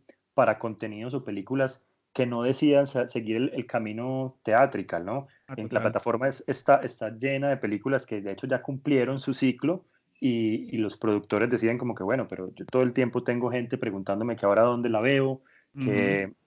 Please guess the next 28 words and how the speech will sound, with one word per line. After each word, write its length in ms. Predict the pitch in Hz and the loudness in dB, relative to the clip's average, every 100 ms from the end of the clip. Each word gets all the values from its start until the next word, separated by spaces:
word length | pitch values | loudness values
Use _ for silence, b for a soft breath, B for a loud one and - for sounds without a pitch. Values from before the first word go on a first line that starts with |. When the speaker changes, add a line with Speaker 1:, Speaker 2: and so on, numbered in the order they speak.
| _ | _
Speaker 1:
que, 300 | - 104 104 | -6 -4 -4
que 100 | - | -8
cómo 240 | - 117 113 | -6 -4 2
puedo 180 | 135 | 4
hacer 220 | 127 127 - | 4 4 2
para 140 | 113 | 0
adquirirla, 500 | 107 113 131 139 135 | 0 0 2 4 4
que 120 | 131 | 4
la 100 | 110 | 0
quiero 200 | - 113 | 2 -2
coleccionar, 600 | 117 107 - 110 120 139 | 0 -2 -2 -4 0 2
la 100 | 127 | 2
quiero 220 | 110 113 | 0 -2
repetir 500 | 117 120 104 - 135 | -2 -2 -4 2 2
o 80 | 139 | 2
la 120 | 120 | 0
quiero 220 | - 110 120 | 0 0 2
ver 180 | 131 | 2
con 180 | 113 131 | 0 0
alguien 360 | 127 127 127 123 | 2 2 2 0
especial 460 | - 107 104 107 | -2 -2 4 4
en 100 | 120 | 4
mi 100 | 123 | 2
vida". 360 | 123 131 131 135 b b _ _ | 6 6 6 4 b b _ _
Y, 220 | - 113 117 | -2 0 0
Speaker 2:
Ujú. 100 | 127 | 0
Speaker 1:
y 80 | |
en, 80 | 110 | -4